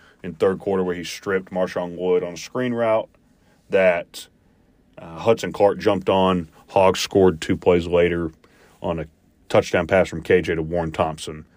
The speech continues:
Now, some areas of improvement we can go into after Saturday's game. Penalties, penalties, penalties. We shot ourselves in the foot in some key moments on Saturday. I mean, we had a lot of P I calls on third and long,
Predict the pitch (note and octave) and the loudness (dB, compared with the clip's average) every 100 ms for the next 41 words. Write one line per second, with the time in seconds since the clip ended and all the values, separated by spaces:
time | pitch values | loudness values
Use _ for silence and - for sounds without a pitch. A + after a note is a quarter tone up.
0 | - A#2 A#2 G#2+ F#2+ F#2 _ _ - - | -4 2 4 4 2 -2 _ _ -18 -12
1 | - - _ _ _ - G#2 F#2+ A2+ A#2+ | -12 -12 _ _ _ -12 -8 2 4 6
2 | G#2 G2 F#2 - D#3+ A#2 G#2 A2+ _ _ | 4 2 0 4 6 6 2 -4 _ _
3 | G2 D#2+ E2+ E2+ E2 - F2 E2 D#2 - | -2 0 0 0 -2 0 2 2 0 0
4 | F#2+ F2 E2 D#2+ G2 F#2 F#2 F#2 - _ | 2 4 2 0 0 2 2 0 -6 _
5 | _ _ _ _ _ _ _ - B2 B2+ | _ _ _ _ _ _ _ 0 4 6
6 | A#2+ A#2 A2 - - _ _ - A2+ G#2 | 6 6 2 -2 -10 _ _ 2 4 6
7 | G2+ G2 F#2+ - _ _ _ - G#2 E2 | 4 4 0 -6 _ _ _ 0 2 2
8 | D#2 D2+ - - - _ _ _ _ _ | -4 -8 -8 -10 -10 _ _ _ _ _
9 | _ - C3 - C#3+ G2+ A2+ G#2 F#2 D#2+ | _ 0 2 4 4 4 2 0 -4 -8
10 | - G#2 F#2+ - - F2 E2 - - G#2+ | 2 4 4 2 -10 -10 -10 -10 -2 2
11 | G2 F#2+ F2 D#2 D#2+ - D#2+ D#2 D#2 D2+ | 4 2 2 -2 -8 -6 -6 -6 -6 -4
12 | D2+ _ _ _ _ _ _ _ - E2 | -6 _ _ _ _ _ _ _ -14 -8
13 | E2 F#2 E2 D#2 E2+ G2 G2+ F#2 G2+ G2+ | 0 4 4 2 2 4 4 4 4 6
14 | F#2+ F#2 F#2+ F2+ F2+ E2+ D#2+ E2+ F2 E2+ | 6 4 2 4 2 0 -6 -2 0 0
15 | E2 E2 E2 E2 D#2+ | -4 -4 -4 -6 -8